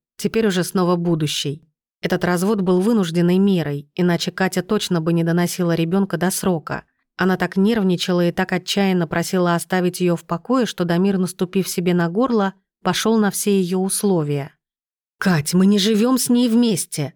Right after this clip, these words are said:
доказывал он. «Посмотри видео с камер нашего дома, посмотри, это несложно. Там видно, что она приходила туда только один раз.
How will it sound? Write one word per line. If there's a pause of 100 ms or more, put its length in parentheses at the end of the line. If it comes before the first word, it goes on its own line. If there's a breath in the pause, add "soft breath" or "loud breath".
(240)
доказывал
он. (240)
«Посмотри
видео
с
камер
нашего
дома,
посмотри,
это
несложно. (400)
Там
видно,
что
она
приходила
туда
только
один
раз.